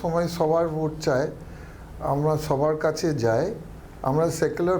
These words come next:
পার্টি এবং সেকুলার ফ্যামিলি, সেটা সবাই জানে। আহ, তো হ্যাঁ, সংখ্যালঘু কিছু ভোট আমরা, আহ,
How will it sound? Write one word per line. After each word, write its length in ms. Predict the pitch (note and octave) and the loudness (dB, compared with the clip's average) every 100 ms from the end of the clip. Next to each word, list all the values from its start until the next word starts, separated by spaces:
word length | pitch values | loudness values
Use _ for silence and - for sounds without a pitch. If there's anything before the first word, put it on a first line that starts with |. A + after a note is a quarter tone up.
| - | 2
পার্টি 280 | C#3 D3 | 0 2
এবং 460 | G#3+ G3 F3+ G3 G3 | 0 0 0 0 0
সেকুলার 540 | - E3 D#3+ F#3 F3+ | 0 -2 2 2 2
ফ্যামিলি, 520 | D#3 - E3 D#3+ A2 F2+ | 2 0 0 2 0 -2
সেটা 300 | - D#3 F3+ | -2 0 0
সবাই 360 | - F3 F3 | 2 2 2
জানে। 240 | C3+ A2+ F#2+ | 2 -2 -4
আহ, 1500 | - - - - - - - - - C3+ B2+ B2+ B2+ B2 - | -8 -14 -16 -16 -16 -16 -16 -10 -2 0 2 2 2 0 -2
তো 340 | D#3 D3+ D3+ D3+ - - - - - - - | 0 2 2 -2 -10 -14 -16 -12 -10 -6 -2
হ্যাঁ, 300 | A3 D3+ - - - | 0 0 -2 -8 -6
সংখ্যালঘু 540 | D#3+ D#3 E3 G3 G#3 G#3 | 0 2 2 2 2 0
কিছু 260 | G#3+ F3 G3 | -4 -4 0
ভোট 380 | D3+ F3 F3 | 2 2 2
আমরা, 240 | F3+ E3+ E3 | 0 2 2
আহ, 180 | D#3+ | 2